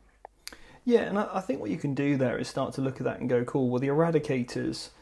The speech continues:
um, five of those, brilliant. Just put those in with the five heavy intercessors, reroll all wounds against,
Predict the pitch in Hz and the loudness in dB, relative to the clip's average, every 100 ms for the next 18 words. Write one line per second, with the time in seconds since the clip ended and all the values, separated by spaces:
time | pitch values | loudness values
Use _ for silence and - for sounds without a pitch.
0 | - - - 135 127 123 - 170 160 131 | -20 -20 -4 2 2 2 6 8 8 8
1 | 127 123 120 120 - - _ - - 131 | 8 8 6 0 -6 -10 _ -20 0 4
2 | 123 117 - - - 165 139 123 123 123 | 6 4 -2 -4 0 6 6 6 6 6
3 | 123 123 - - - 135 127 123 156 147 | 4 0 -18 -12 -4 0 0 2 4 6
4 | 139 127 - - 135 131 127 127 - - | 4 2 -6 0 4 6 8 6 2 0
5 | 127 - 123 127 135 131 127 127 123 127 | 2 4 4 4 6 8 8 6 6 6
6 | 123 123 127 123 - - | 6 6 4 4 -6 -20